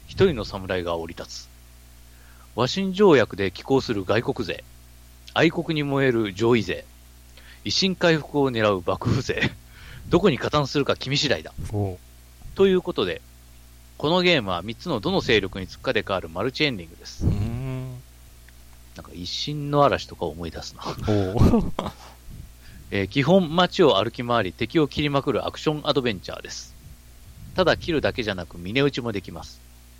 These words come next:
Speaker 1: 切るか峰打ちかでもストーリーが変わります。
Speaker 2: へー。
Speaker 1: そして、このゲームは刀の種類もたくさんあれば、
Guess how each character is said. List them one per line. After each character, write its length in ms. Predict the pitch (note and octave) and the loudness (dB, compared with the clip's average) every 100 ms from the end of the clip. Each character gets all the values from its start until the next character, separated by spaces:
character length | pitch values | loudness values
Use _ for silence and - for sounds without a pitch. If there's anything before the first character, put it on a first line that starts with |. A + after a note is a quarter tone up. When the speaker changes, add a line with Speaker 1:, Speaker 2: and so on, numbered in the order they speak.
| - - - - | -20 -20 -20 -8
Speaker 1:
切 140 | - F#3+ | 2 2
る 60 | |
か 160 | D3+ G#2+ | 4 2
峰 220 | G#2 A#2 | 0 -2
打 100 | B2+ | -4
ち 80 | - | 0
か 120 | B2 | 0
で 80 | G2+ | 0
も 120 | E2+ | -6
ス 80 | - | -8
ト 140 | A#2+ | -4
ー 20 | |
リ 120 | G#2 F2 | -2 -4
ー 20 | |
が 100 | D#2 | -6
変 80 | F2 | -4
わ 60 | E2+ | -4
り 100 | E2 | -4
ま 120 | D#2+ | -12
す。 180 | - - | -12 -4
Speaker 2:
へ 480 | G#2+ G#2+ G#2+ G2 G#2+ - | -2 0 -2 -4 -8 -4
ー。 160 | - - - - - - | -4 -2 -6 -16 -16 -8
Speaker 1:
そ 80 | B2+ | -4
し 80 | |
て、 160 | - D#3+ | 0 0
こ 120 | - D#3+ | 0 -4
の 100 | F3 | 2
ゲ 160 | F3 | 2
ー 40 | B2 | 2
ム 80 | |
は 100 | F#2+ | 0
刀 340 | F2+ - D#3 E3 | -2 -2 -2 -2
の 140 | E3 | -6
種 160 | - D#3 | -6 -4
類 100 | B2+ | -4
も 140 | F#2 | -4
た 100 | F#2+ | -8
く 80 | F2 | -4
さ 140 | - | 0
ん 80 | A#2+ | 2
あ 60 | A2 | 0
れ 100 | |
ば、 100 | E2+ | -2